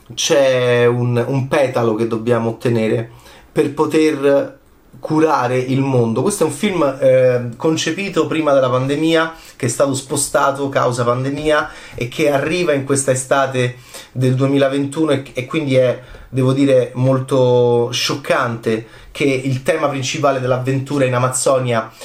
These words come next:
di The Rock ed Emily Blunt, diretti da Jaime Collet Serra, sia cercare una medicina. Ma devo dire, l'introduzione dei personaggi è molto divertente. Frank è, mm, non è nemmeno un avventuriero, è un,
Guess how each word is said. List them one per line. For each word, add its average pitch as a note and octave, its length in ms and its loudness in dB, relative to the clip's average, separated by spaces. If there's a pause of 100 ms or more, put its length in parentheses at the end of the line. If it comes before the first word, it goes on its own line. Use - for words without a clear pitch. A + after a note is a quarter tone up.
di C3+ 140 -2
The C3 100 4
Rock C3+ 320 0
ed - 240 0
Emily C3 280 0
Blunt, B2 600 0 (280)
diretti A#2 380 -2
da A2 160 0
Jaime A#2+ 340 0
Collet B2+ 280 0
Serra, A#2 400 0
sia A#2 520 0
cercare A#2 560 -2
una B2 140 0
medicina. A#2+ 420 -2
Ma E3 280 0 (280)
devo E3 240 0
dire, D#3 420 0
l'introduzione F#3+ 640 -2
dei F#3 80 -2
personaggi F3 400 -2
è D#3 40 0
molto F3 200 0
divertente. G3+ 500 0
Frank D#3+ 580 0 (340)
è, D3+ 420 0
mm, C#3+ 480 0
non G3+ 160 2
è G#3+ 40 2
nemmeno A3+ 280 2
un D#3 80 2
avventuriero, C3+ 720 0
è F3 280 0
un, G3 600 0